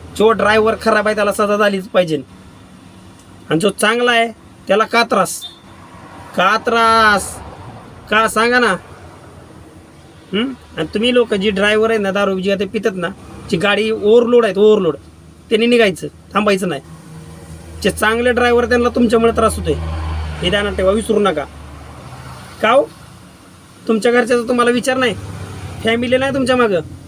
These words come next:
आई वडील नाहीत, लेकरं बाळं नाहीत, हां, त्यांचा विचार आहे का डोक्यात?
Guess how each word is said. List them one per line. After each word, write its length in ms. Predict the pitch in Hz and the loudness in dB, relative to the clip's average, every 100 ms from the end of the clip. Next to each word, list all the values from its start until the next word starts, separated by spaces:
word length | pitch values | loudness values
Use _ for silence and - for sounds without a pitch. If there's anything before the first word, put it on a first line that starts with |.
| 175 | -2
आई 180 | 190 240 | 2 4
वडील 220 | 247 269 | 2 2
नाहीत, 200 | 262 214 - - - 196 | 0 -2 -6 -20 -6 0
लेकरं 280 | 220 233 | 2 2
बाळं 180 | 240 254 | 2 2
नाहीत, 140 | 269 214 - - - - - - - - - - - | 2 -2 -6 -20 -20 -20 -20 -20 -20 -20 -20 -10 -2
हां, 120 | 240 254 - - - | -2 -4 -14 -8 -2
त्यांचा 240 | 220 233 | 0 0
विचार 240 | 247 247 269 | 0 0 0
आहे 80 | |
का 60 | 254 | 0
डोक्यात? 240 | 240 190 | -2 -2